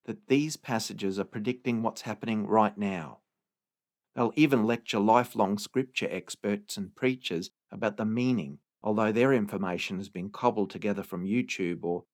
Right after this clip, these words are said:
fundamentalistic and often non-Catholic sources,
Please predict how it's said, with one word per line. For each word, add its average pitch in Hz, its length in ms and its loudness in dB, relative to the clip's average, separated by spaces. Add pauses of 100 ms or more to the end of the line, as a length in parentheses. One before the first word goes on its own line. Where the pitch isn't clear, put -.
(180)
fundamentalistic 107 960 -4
and 82 200 -8 (260)
often 104 360 2
non-Catholic 110 760 0
sources, 98 580 -4